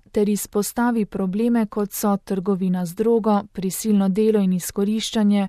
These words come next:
finančna špekulacija, prostitucija, zloraba mladoletnikov, trgovina z ljudmi in suženjstvo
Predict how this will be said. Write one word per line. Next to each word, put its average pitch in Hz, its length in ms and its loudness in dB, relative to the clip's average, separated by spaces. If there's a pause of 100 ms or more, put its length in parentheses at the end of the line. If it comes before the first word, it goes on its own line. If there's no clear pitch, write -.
(140)
finančna 214 540 2
špekulacija, 214 1040 2
prostitucija, 208 1080 -2
zloraba 190 580 -2
mladoletnikov, 202 960 2 (120)
trgovina 226 600 2
z 185 120 -4
ljudmi 202 520 2
in 185 240 2
suženjstvo 214 840 0